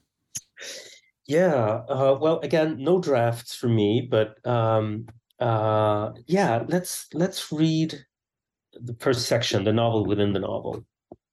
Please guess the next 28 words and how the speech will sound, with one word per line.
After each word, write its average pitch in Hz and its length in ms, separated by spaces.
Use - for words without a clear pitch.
Um, 120 400
morning 165 640
brought 135 320
out 120 280
a 113 40
deeper 120 360
sort 117 360
of - 200
white 107 380
from - 300
the 101 80
changeless 113 640
snows, 113 720
capping 135 480
the 123 80
peaks 110 640
on 107 160
either 107 240
side 104 320
of 104 140
the 110 80
valley, 107 560
which 120 260
later 131 360
in 110 200
the 107 100
midday 113 360
sun 104 440